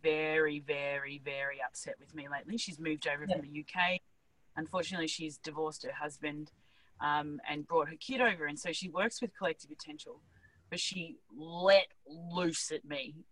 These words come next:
Speaker 1: Um, and we're supposed to be working together, but sister dynamic. And
Speaker 2: Yeah.
Speaker 1: she went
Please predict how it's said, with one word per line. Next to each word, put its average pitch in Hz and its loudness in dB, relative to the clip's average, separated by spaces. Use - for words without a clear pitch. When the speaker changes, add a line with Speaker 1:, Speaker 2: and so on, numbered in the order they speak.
Speaker 1:
Um, 151 2
and 175 0
we're 185 2
supposed 185 2
to 160 -6
be 143 -2
working 147 -4
together, 147 -2
but 147 -4
sister - -6
dynamic. 131 -6
And 165 0
Speaker 2:
Yeah. 151 6
Speaker 1:
she 185 -2
went 190 -2